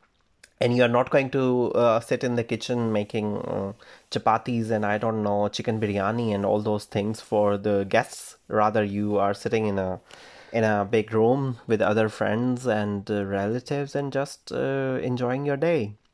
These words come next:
And it's the women who are doing all the do-, uh, all the work. So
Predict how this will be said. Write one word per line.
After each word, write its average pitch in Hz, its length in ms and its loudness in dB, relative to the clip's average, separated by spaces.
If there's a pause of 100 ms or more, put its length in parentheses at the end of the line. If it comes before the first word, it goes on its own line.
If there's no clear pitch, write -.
(180)
And 113 220 -2
it's 110 140 -4
the 120 100 -4
women 113 320 0
who 135 160 -2
are 117 100 0
doing 110 260 -2
all 107 140 -2
the 110 120 -6
do-, 175 360 0
uh, 107 340 0
all 101 160 -2
the 107 200 -2
work. 139 440 0 (220)
So 131 560 4